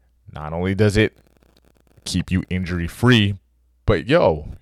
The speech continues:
you can forget about zoning out over here thinking about what's in the <laughs> refrigerator when you're on the treadmill, right? Or maybe you caught up with how many meetings you have for the day. Forget all that. Think that biomechanics,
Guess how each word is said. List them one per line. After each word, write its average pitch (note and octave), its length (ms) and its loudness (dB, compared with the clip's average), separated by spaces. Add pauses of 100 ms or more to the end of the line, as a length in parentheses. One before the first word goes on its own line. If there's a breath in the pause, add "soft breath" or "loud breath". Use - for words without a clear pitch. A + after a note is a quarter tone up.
(260)
you G#2 120 -8
can C#3+ 100 -2
forget C3+ 340 6
about G#2 240 6
zoning F#2 400 0
out E2 320 -2 (520 soft breath)
over G#2+ 160 2
here G#2+ 160 4
thinking G#2 300 2
about F#2+ 240 4
what's G2 220 0
in G2 100 -2
the G2 60 0
<laughs> F#2 40 0
refrigerator G2 720 6
when F2+ 160 -4
you're F#2 80 -2
on F#2 100 0
the F2 80 -4
treadmill, F2 580 2 (600 soft breath)
right? G2+ 300 2 (480)
Or G2 60 -2
maybe A2+ 260 2
you G#2+ 200 -2
caught G#2+ 340 8
up G#2 200 4 (920 soft breath)
with F2 180 -2
how G#2 140 4
many G2+ 260 0
meetings G2 520 -2
you F2 100 -6
have F2 220 -2
for - 120 -8
the E2 140 -6
day. E2 220 -4
Forget G2 320 0
all E2+ 180 2
that. C2 240 -8 (1120)
Think G2+ 220 -8
that B2 220 4
biomechanics, G#2+ 1040 4